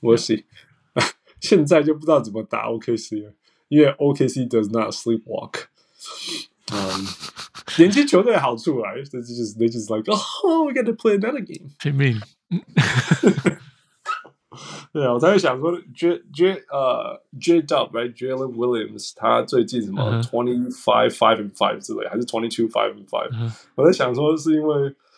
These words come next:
Speaker 1: 因为大家都在放松吗？大家like，"Yeah, you guys run."
Speaker 2: <laughs> 有可能。
Speaker 1: 我在想，我在想。好，再来，下一个。
Speaker 2: 再来，呃，雷霆
Speaker 1: 雷霆
Speaker 2: 今年应该抢人。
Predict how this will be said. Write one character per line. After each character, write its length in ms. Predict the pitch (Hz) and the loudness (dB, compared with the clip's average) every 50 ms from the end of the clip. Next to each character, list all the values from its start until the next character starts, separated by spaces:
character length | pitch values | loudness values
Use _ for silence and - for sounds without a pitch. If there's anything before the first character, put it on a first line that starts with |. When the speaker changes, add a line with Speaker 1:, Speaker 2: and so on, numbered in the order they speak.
| _ _ _ _ | _ _ _ _
Speaker 1:
因 100 | 160 156 | -8 -2
为 20 | |
大 120 | 143 160 147 | 2 4 4
家 80 | 147 | 4
都 100 | 147 143 | 4 4
在 100 | 147 143 | 4 2
放 280 | 139 - 151 131 127 123 | 2 2 2 0 0 -2
松 280 | - 131 120 117 117 | -4 -4 -4 -4 -4
吗？ 160 | 120 117 113 - _ _ _ _ _ 156 - | -8 -10 -12 -14 _ _ _ _ _ -10 -2
大 80 | 151 135 | 2 6
家 140 | 135 135 131 | 6 6 6
like，"Yeah, 1120 | 127 120 113 110 110 110 110 113 110 110 113 110 110 113 113 113 113 113 113 113 120 113 - - - - _ _ | 4 0 -4 -6 -6 -6 -4 -4 -2 -2 -2 -2 -2 -2 -4 -4 -4 -4 -4 -4 -6 -6 -8 -14 -20 -20 _ _
you 100 | 139 139 | -10 -6
guys 280 | 139 143 127 117 107 104 | -2 -2 0 -2 -2 -4
run." 300 | 104 104 101 101 104 - | -4 -4 -4 -4 -8 -12
Speaker 2:
<laughs> 1600 | _ - 127 - - - - - - - - - - - 104 - - _ _ _ _ _ - - - - - 104 101 98 98 - _ _ - _ _ _ | _ -16 -16 -14 -12 -12 -12 -12 -12 -14 -16 -16 -18 -20 -20 -20 -20 _ _ _ _ _ -18 -18 -16 -18 -18 -18 -16 -16 -16 -16 _ _ -20 _ _ _
有 140 | - 143 127 | -8 -8 -8
可 180 | 113 - 135 139 | -6 -6 -6 -6
能。 220 | 139 147 156 135 - - _ _ _ _ _ _ _ _ | -6 -6 -8 -10 -12 -14 _ _ _ _ _ _ _ _
Speaker 1:
我 160 | - 110 117 | -8 -2 0
在 80 | 120 120 | 0 0
想， 240 | - - - - - - - - | 0 -2 -6 -10 -12 -14 -16 -14
我 60 | 104 | -10
在 200 | 104 107 104 104 | -6 -4 -4 -4
想。 240 | 101 - - - - - _ _ _ _ _ _ - - - - _ _ _ _ _ _ _ - - | -6 -8 -12 -16 -16 -18 _ _ _ _ _ _ -20 -20 -20 -20 _ _ _ _ _ _ _ -14 -2
好， 300 | - 139 156 156 147 - _ | 2 2 4 2 2 -2 _
再 140 | - 165 143 | -2 0 0
来， 200 | 131 123 123 - _ _ _ _ _ _ _ _ _ _ _ _ | 0 0 -2 -6 _ _ _ _ _ _ _ _ _ _ _ _
下 180 | - 131 120 | -10 -8 -6
一 80 | 117 113 | -6 -6
个。 160 | - - - _ _ _ _ _ _ _ _ _ _ _ _ _ _ _ _ _ _ _ _ - - - _ | -8 -12 -18 _ _ _ _ _ _ _ _ _ _ _ _ _ _ _ _ _ _ _ _ -14 -14 -14 _
Speaker 2:
再 120 | _ 156 135 | _ 0 2
来， 420 | 120 113 110 113 113 113 117 135 - | 2 2 2 0 0 -2 -4 -6 -6
呃， 300 | 131 120 113 113 113 120 | -4 -4 -2 0 0 -2
雷 240 | 135 135 120 127 135 | 0 2 2 2 2
霆 160 | 135 - 131 | 2 4 4
Speaker 1:
雷 80 | 147 147 | 4 2
霆 200 | 139 147 165 160 | 2 0 -2 -2
Speaker 2:
今 200 | - - 135 139 | 0 0 2 2
年 180 | 131 117 120 127 | 2 2 2 0
应 100 | 127 131 | 0 0
该 140 | 127 123 | 0 0
抢 300 | 120 120 117 113 107 101 | 0 -2 -4 -4 -4 -4
人。 400 | 95 104 104 98 95 98 117 120 | -4 -4 -4 -4 -4 -6 -10 -14